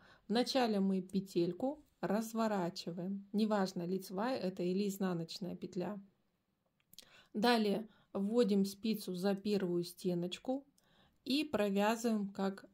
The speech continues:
лицевую петельку, не сбрасывая вот петлю с левой спицы. Далее, смотрите, подхватываем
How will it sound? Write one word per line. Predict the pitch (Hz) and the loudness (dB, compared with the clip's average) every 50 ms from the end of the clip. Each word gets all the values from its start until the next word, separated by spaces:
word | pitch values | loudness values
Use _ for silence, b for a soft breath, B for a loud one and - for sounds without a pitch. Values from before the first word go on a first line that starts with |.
| _ _ | _ _
лицевую | 180 185 202 202 196 - - 208 190 180 180 185 190 196 190 | 0 0 0 0 0 0 0 0 0 0 2 2 2 2 0
петельку, | 196 202 190 - - - 185 170 160 175 - - - - _ _ b b b b b _ | 0 -4 -6 -6 -2 -2 0 0 0 -2 -6 -12 -16 -18 _ _ b b b b b _
не | 208 220 233 247 240 | 4 6 6 6 6
сбрасывая | 220 214 202 226 220 226 220 202 196 196 - - 190 170 170 170 165 170 196 196 - _ _ _ | 4 2 2 2 4 6 6 6 4 2 0 0 0 0 0 -2 -2 -4 -6 -10 -12 _ _ _
вот | - - 175 180 - | -8 -6 -6 -6 -6
петлю | - 208 196 196 - 196 202 190 175 | -6 -6 -4 -2 0 2 2 2 2
с | 175 - - | 0 -2 -2
левой | - 202 202 190 170 165 165 | 0 2 2 2 2 0 -2
спицы. | 165 - - _ - 180 170 170 - - - 247 269 269 b b b b b b _ - - | -4 -8 -10 _ -6 -4 -4 -4 -6 -6 -4 -4 -4 -6 b b b b b b _ -10 -8
Далее, | 180 180 202 208 202 196 185 180 | -2 0 2 4 4 4 4 2
смотрите, | 175 - 214 220 196 214 226 208 208 185 175 | 0 0 -2 -2 0 0 -2 0 0 -2 -2
подхватываем | - - 175 175 - - 185 175 180 180 175 175 175 220 214 240 262 269 269 | -2 -4 -4 -4 -4 -6 -4 -2 0 0 -2 -2 -2 -4 -4 -2 -4 -4 -4